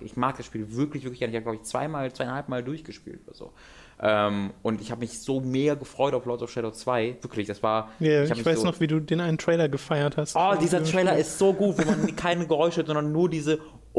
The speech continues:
Speaker 1: unfassbar geile Musik. Diese ganze, die Musik war schon im ersten Teil so toll, die ist im zweiten Teil komplett egal dann geworden. Aber dieser Trailer ist so der Hammer.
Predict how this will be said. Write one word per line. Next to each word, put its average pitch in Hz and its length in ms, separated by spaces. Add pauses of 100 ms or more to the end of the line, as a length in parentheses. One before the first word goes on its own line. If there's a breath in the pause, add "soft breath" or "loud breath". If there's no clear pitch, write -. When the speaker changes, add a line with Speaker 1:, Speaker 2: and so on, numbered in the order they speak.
(160)
Speaker 1:
unfassbar 175 880
geile 165 340
Musik. 147 580 (380 loud breath)
Diese 143 120
ganze, 175 240 (200 loud breath)
die 160 60
Musik 160 340
war 156 120
schon 156 140
im 139 40
ersten 151 300
Teil 120 160
so 113 160
toll, 110 180
die 117 80
ist 117 60
im 123 80
zweiten 135 240
Teil 127 100
komplett 131 360
egal 117 280
dann 104 120
geworden. 104 180
Aber 107 80
dieser 113 240
Trailer 139 640 (240 loud breath)
ist - 260
so 135 460
der 147 400
Hammer. 135 320